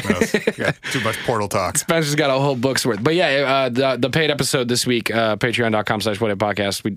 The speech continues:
Speaker 2: we played a bunch of voicemails. Um, and, uh, yeah, so that's why we're not starting with any this week.
Speaker 1: Yeah.
Speaker 2: Uh,
Speaker 1: So a woman named Linda Bradshaw
Speaker 2: Mm-hmm.
Speaker 1: owned a ranch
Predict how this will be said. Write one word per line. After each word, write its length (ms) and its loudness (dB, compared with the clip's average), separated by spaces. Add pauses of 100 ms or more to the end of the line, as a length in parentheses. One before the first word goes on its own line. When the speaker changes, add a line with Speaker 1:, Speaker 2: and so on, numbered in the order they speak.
Speaker 2:
we 100 -2
played 200 0
a 40 -4
bunch 200 -2
of 240 -2
voicemails. 440 -4 (500)
Um, 540 0 (240)
and, 440 -2
uh, 260 -2 (260)
yeah, 200 -2 (140)
so 140 -2
that's 280 -2
why 140 -2
we're 80 -4
not 120 -6
starting 240 -6
with 160 -12
any 80 -8
this 140 -10
week. 120 -10 (360)
Speaker 1:
Yeah. 180 -2 (580)
Speaker 2:
Uh, 760 2
Speaker 1:
So 260 0
a 40 0
woman 260 0
named 200 0
Linda 200 0
Bradshaw 540 0
Speaker 2:
Mm-hmm. 760 0 (320)
Speaker 1:
owned 640 -2
a 140 -4
ranch 580 -4